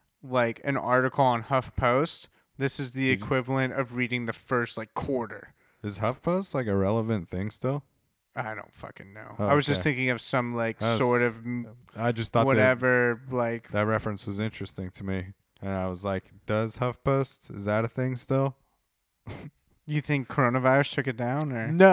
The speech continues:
Speaker 2: I just didn't know people were still looking at things on HuffPost.
Speaker 1: <laughs> I
Speaker 2: I just
Speaker 1: actually,
Speaker 2: thought
Speaker 1: it is a weird reference 'cause I haven't seen anything
Speaker 2: I,
Speaker 1: from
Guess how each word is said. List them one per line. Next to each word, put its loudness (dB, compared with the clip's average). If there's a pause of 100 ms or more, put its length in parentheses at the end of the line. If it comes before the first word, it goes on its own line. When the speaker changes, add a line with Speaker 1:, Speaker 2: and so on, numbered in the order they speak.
Speaker 2:
I 8
just -4
didn't 2
know 6
people 2
were 4
still 2
looking 0
at -2
things -2
on 2
HuffPost. -2
Speaker 1:
<laughs> -14
I 8
Speaker 2:
I 8
just 6
Speaker 1:
actually, 6
Speaker 2:
thought 8 (340)
Speaker 1:
it 2
is 6
a 6
weird 8
reference 4
'cause 0
I 10
haven't 4
seen 2
anything 4
Speaker 2:
I, -2
Speaker 1:
from 0